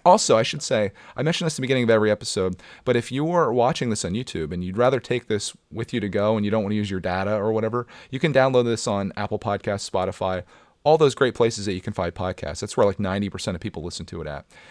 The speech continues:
And, uh, you can just listen to it as an audio thing. You don't have to see all this. Wouldn't that be fantastic? But anyways, let's talk about my next thing of entertainment here. And this is a quick one. Watched a movie this week. It's an oldie but a goodie. It's a movie called Beetlejuice.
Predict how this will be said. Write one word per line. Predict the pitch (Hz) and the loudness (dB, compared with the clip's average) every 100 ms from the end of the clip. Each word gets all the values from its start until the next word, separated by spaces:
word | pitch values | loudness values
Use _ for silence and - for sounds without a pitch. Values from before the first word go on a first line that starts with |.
| - | -20
And, | - 101 101 101 | -12 -8 -4 -2
uh, | 101 | -2
you | 110 | -4
can | 135 | -6
just | 120 | -6
listen | 147 - | -6 -6
to | 151 62 | -6 -8
it | - _ | -12 _
as | 101 92 | -8 -6
an | 95 | -6
audio | 110 98 | -6 -6
thing. | 87 85 82 | -10 -14 -12
You | 87 | -6
don't | 110 | -4
have | 113 | -4
to | - | -6
see | - 117 | -6 -4
all | 110 123 | -4 -6
this. | 135 - - _ | -8 -12 -14 _
Wouldn't | - 127 | -10 -8
that | 131 | -8
be | |
fantastic? | 120 90 80 80 - - - - - - - | -8 -8 -8 -10 -12 -20 -20 -20 -20 -20 -6
But | 123 | 2
anyways, | 139 117 104 - | 4 4 2 0
let's | 123 - | -2 4
talk | 139 135 | 4 6
about | 123 | 6
my | 110 | 4
next | 110 120 - - - _ _ _ | 4 2 0 -8 -10 _ _ _
thing | - 139 120 | -4 0 0
of | 104 | 0
entertainment | 101 101 - 95 92 | -2 -2 -2 -2 0
here. | 107 | 0
And | 104 | 0
this | 156 127 | 0 0
is | 101 | -2
a | 90 - | -4 -4
quick | 117 - | -2 -2
one. | 92 90 - _ _ _ _ _ _ - | -4 -6 -10 _ _ _ _ _ _ 0
Watched | 120 123 - | 2 2 4
a | |
movie | 123 120 | 4 4
this | 104 - | 2 0
week. | 90 85 - _ - _ _ _ _ | -4 -6 -12 _ -20 _ _ _ _
It's | 127 135 | -2 4
an | |
oldie | 135 143 139 | 6 6 6
but | 131 | 6
a | |
goodie. | 123 127 104 87 - _ _ | 6 6 4 -2 -10 _ _
It's | _ | _
a | - | -4
movie | 110 | -4
called | 107 - 98 85 - | -4 0 2 0 -2
Beetlejuice. | 110 107 85 76 65 - - | 0 0 0 -8 -8 -8 -8